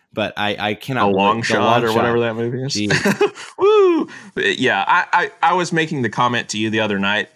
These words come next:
Speaker 2: that it was funny. It's funny at A M C theaters how at the end of the trailers they go,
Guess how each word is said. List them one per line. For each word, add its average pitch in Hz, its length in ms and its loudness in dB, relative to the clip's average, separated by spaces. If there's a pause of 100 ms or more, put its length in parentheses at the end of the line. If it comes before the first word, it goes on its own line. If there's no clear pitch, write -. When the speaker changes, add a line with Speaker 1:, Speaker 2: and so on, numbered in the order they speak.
(100)
Speaker 2:
that 104 180 0
it 101 80 -2
was 98 160 -4
funny. 110 380 -2
It's 107 220 -6
funny 135 320 -2
at 107 160 -2
A 113 120 -2
M 104 100 -4
C 107 200 -8
theaters 98 480 -2
how 95 220 -2
at 92 140 -6
the 95 140 -4
end 98 160 -2
of 95 100 -8
the - 80 -8
trailers 98 440 -4
they 98 200 -2
go, 92 420 -4